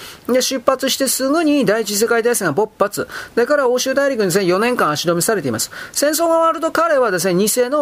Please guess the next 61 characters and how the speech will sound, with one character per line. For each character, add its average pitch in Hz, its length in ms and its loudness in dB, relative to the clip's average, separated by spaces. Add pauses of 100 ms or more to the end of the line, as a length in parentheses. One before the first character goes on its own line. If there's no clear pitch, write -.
死 - 180 -2
亡 208 180 4
報 208 160 2
告 208 120 0
書 240 140 2
を 208 60 0
手 240 100 0
配 220 160 2
し - 40 -4
て 143 100 0
ブ 143 120 0
リ 185 100 2
ジ 208 60 0
ッ - 40 -6
ト 170 120 0
に 147 120 2
送 - 120 -4
っ - 40 -14
て、 143 160 0 (400)
重 247 240 0
婚 277 180 0
の 277 140 0
罪 320 320 0
を 277 60 2
犯 - 180 -2
し - 40 -4
て 170 120 0
再 180 200 -2
婚 214 140 0
し 196 60 -2
ま 214 80 2
し - 40 -2
た。 - 120 -4 (280)
で、 302 200 0
ド 320 160 0
イ 311 40 0
ツ - 80 -4
当 302 200 0
局 254 180 0
の 214 80 2
知 214 140 0
る 208 80 -2
と 220 100 4
こ 226 60 -2
ろ 254 80 2
に 214 80 -2
な 208 80 0
っ - 20 -2
て - 80 -2
彼 214 160 0
は 175 80 -2
逮 233 240 -2
捕、 143 160 -2 (140)
あ、 170 180 2
起 - 140 -4
訴 320 120 -2
さ 160 140 0
れ 139 60 -4
ま 139 80 -2
し - 40 -6
た。 - 120 -6